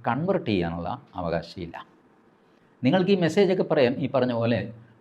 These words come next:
പന്തൽ കെട്ടിയിട്ട് പ്രസംഗിക്കാം, കുഴപ്പമില്ല. പക്ഷേ ആ പന്തലിൽ മറ്റ് മതസ്ഥരെ കൊണ്ടുവന്നിട്ട് മതം മാറ്റാനുള്ള സ്വാതന്ത്ര്യം നമുക്കില്ല, ഉം. ആ, ആർക്കുമില്ല. അതുകൊണ്ട് അത് അനുവദിച്ചു കൊടുക്കാൻ പറ്റില്ല.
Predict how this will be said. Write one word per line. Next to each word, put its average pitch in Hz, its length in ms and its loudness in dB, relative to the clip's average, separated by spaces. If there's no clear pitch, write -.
പന്തൽ 123 260 4
കെട്ടിയിട്ട് 117 380 0
പ്രസംഗിക്കാം, 101 680 -6
കുഴപ്പമില്ല. 101 540 -2
പക്ഷേ 139 200 6
ആ 156 60 10
പന്തലിൽ 139 560 4
മറ്റ് 139 280 4
മതസ്ഥരെ 151 420 4
കൊണ്ടുവന്നിട്ട് 113 720 2
മതം 104 260 2
മാറ്റാനുള്ള 95 560 -2
സ്വാതന്ത്ര്യം 92 600 0
നമുക്കില്ല, 85 640 0
ഉം. 90 160 -6
ആ, 107 300 4
ആർക്കുമില്ല. 110 640 6
അതുകൊണ്ട് 127 540 6
അത് 131 400 6
അനുവദിച്ചു 117 400 4
കൊടുക്കാൻ 95 460 0
പറ്റില്ല. 101 380 4